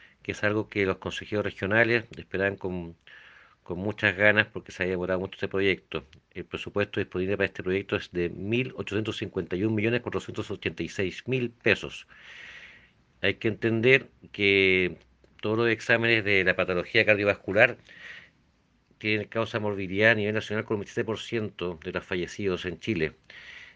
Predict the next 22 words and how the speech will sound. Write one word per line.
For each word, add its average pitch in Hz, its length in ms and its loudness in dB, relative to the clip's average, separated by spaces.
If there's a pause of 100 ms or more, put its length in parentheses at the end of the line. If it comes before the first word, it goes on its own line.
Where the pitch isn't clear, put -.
(140)
con 95 80 -2
el 92 80 -4
consiguiente 104 580 0
gasto 107 260 2
para 104 140 2
los 95 140 -2
sistemas 101 320 -2
de 98 40 2
salud. 101 360 -2 (420)
Eh, 90 400 0
también 92 300 -2
hay 110 80 0
que 98 240 -8
considerar 92 720 0 (200)
que - 140 -4
estos 101 240 -2
exámenes 101 440 2
actualmente 101 460 -2
son 101 180 -6
comprados 104 580 0
al 95 100 2
extrasistema, 101 760 -2